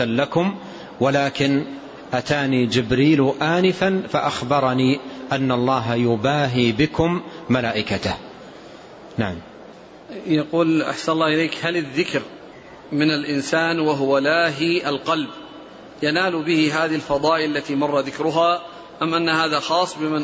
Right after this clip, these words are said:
Speaker 2: أحضر قلبه في الذكر؟
Speaker 1: آه، مر معنا من كلام ابن القيم رحمه الله تعالى رتب،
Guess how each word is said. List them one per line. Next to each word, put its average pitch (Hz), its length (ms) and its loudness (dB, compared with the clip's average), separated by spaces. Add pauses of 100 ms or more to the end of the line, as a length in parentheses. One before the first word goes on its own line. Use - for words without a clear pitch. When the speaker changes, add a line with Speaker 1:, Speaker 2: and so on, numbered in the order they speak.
(100)
Speaker 2:
أحضر 143 420 -2
قلبه 156 500 -2
في 147 100 -6
الذكر؟ 135 380 -4 (1200)
Speaker 1:
آه، 139 460 2 (280)
مر 185 440 4
معنا 127 520 0
من 143 160 2
كلام 139 360 2
ابن 120 100 2
القيم 131 580 2
رحمه 127 460 2
الله 117 380 2
تعالى 147 440 0
رتب، 143 380 2